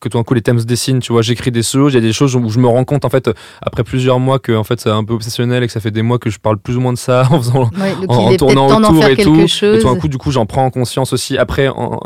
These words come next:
Speaker 1: après avoir vu, genre, le fait que j'ai fait cinq, six chansons qui, qui tournent autour de ça. Et tout d'un coup, là, je vais faire une chanson qui tape un peu dans le mille.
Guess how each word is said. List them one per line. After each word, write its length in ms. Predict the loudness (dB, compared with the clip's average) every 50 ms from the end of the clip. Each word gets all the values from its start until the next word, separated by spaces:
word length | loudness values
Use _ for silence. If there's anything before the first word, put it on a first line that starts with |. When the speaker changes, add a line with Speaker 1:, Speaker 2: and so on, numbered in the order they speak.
| -12 -10 -10
Speaker 1:
après 240 | -10 -6 -4 -2
avoir 220 | 0 0 0 0 -2
vu, 180 | -2 -6 -6
genre, 180 | -2 -2 -2 0
le 80 | -2 -4
fait 120 | -6 -10
que 60 | -10
j'ai 60 | -10
fait 140 | -12 -12 -8
cinq, 160 | -8 -8 -8 -8
six 180 | -8 -10 -10
chansons 440 | -8 -6 -6 -6 -6 -6 -8 -8 -8
qui, 180 | -8 -10 -12 -12
qui 100 | -12 -12
tournent 140 | -8 -8 -8
autour 160 | -6 -6 -6
de 60 | -6
ça. 140 | -4 -4 -6
Et 20 | -4
tout 80 | -4
d'un 60 | -6
coup, 100 | -4 -2
là, 60 | -2 -2
je 60 | -4
vais 60 | -4
faire 140 | -6 -6 -8
une 60 | -6
chanson 240 | -8 -8 -10 -10 -12
qui 100 | -10 -8
tape 160 | -8 -6 -6
un 80 | -6 -6
peu 80 | -6
dans 140 | -6 -4 -6
le 60 | -6 -6
mille. 180 | -6 -8 -8